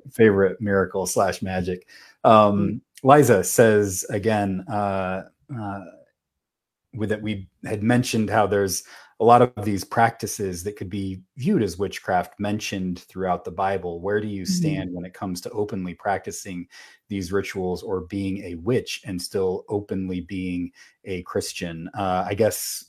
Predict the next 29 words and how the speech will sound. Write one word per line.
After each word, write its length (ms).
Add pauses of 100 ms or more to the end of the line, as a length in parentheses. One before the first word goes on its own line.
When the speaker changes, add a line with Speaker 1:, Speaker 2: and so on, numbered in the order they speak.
Speaker 1:
um, 540 (460)
I 40
Speaker 2:
That 60
Speaker 1:
don't 60
Speaker 2:
sounds 160
Speaker 1:
know. 40
Speaker 2:
like 80
it's 200
for 80
you. 540
Speaker 1:
That's 180
a, 60
that's 280
a 40
me 180
question. 640
Yeah. 420
Um, 460 (120)
well, 320
I, 520 (380)
speaking, 580
uh, 360
she 160
continues, 520
speaking 480
more 360
to 340
how 300
legalistic 680